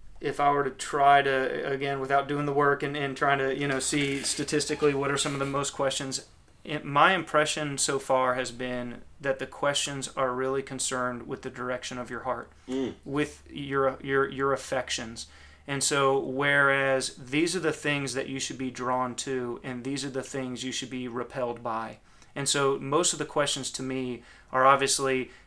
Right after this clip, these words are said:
Speaker 1: trying to gauge your heart and trying to see where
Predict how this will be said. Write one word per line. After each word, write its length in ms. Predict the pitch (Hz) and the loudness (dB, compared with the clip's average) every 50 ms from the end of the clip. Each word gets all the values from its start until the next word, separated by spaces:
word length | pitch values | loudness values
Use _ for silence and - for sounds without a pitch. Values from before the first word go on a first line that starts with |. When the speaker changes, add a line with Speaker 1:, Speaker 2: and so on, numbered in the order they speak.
| - - | -10 -8
Speaker 1:
trying 440 | - - 151 143 143 151 151 151 | 0 4 6 6 8 6 4 2
to 80 | 135 139 | 0 -4
gauge 400 | 123 117 135 135 139 139 131 113 | -4 -2 0 0 0 0 -2 -2
your 120 | 131 131 120 | -2 -4 -4
heart 500 | - - - 131 127 127 123 120 - - - | -2 2 2 4 4 4 0 -2 -6 -12 -10
and 140 | 147 131 120 | -8 -8 -8
trying 340 | - - 135 135 135 131 131 | -2 2 2 2 2 0 -2
to 80 | 127 | -2
see 500 | 113 - - - 139 131 131 123 120 - - - - - | 0 0 0 0 0 -2 -2 -4 -4 -8 -10 -18 -20 -14
where 680 | - 127 123 135 135 139 147 151 147 147 151 151 - | -10 -2 0 2 4 6 6 6 6 4 4 2 0